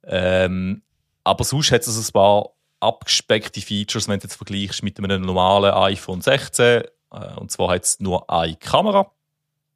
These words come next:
Das ist so die, die normale sechsundzwanzig Millimeter Weitwinkelkamera. Die hat jetzt einfach neu achtundvierzig Megapixel. Ich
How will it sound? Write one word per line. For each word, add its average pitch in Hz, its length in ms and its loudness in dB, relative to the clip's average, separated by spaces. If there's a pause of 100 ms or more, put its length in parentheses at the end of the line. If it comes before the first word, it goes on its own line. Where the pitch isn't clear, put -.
(320)
Das - 140 -20
ist - 100 -10
so - 80 -12
die, 87 180 -14
die 85 120 -14
normale 95 360 0
sechsundzwanzig - 600 -4
Millimeter 92 500 -4 (800)
Weitwinkelkamera. 92 1160 -2 (640)
Die 95 180 -6
hat 95 180 -4
jetzt 98 140 -6
einfach 90 160 -8
neu 92 380 0
achtundvierzig - 600 -4
Megapixel. 113 680 -4 (220)
Ich 104 160 -10